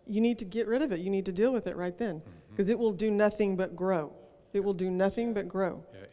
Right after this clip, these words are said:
Speaker 2: amen.
Speaker 1: And some, you know, they're so irrational sometimes. <laughs> When, do y'all know that sh-,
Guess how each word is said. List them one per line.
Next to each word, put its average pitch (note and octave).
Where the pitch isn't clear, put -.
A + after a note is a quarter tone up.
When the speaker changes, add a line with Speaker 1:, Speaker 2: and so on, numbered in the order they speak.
Speaker 2:
amen. G2
Speaker 1:
And A#3
some, C4
you C4
know, A#3
they're B3
so C#4+
irrational G#3+
sometimes. D#3
<laughs> -
When, A3
do G3+
y'all C4+
know C#4+
that B3+
sh-, -